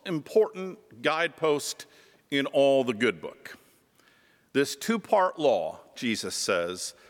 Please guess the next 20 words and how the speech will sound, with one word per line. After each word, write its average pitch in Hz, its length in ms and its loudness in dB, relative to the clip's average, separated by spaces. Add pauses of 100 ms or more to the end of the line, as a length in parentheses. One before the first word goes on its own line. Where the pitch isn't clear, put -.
(400)
summarizes 98 1300 -2 (680)
all 104 800 2
of 107 140 -10
the 101 180 -6
other 90 320 -4
laws. 92 760 -2 (1040)
Love 156 340 0
God 156 480 0 (800)
with 98 180 0
all 113 240 2
your 107 140 0
heart 135 500 0 (520)
and 78 180 -18
soul 143 680 0 (440)
and 156 180 -4
mind, 127 580 0 (1000)
and 117 260 -2
love 151 540 0
your 165 320 0
neighbor 120 480 -6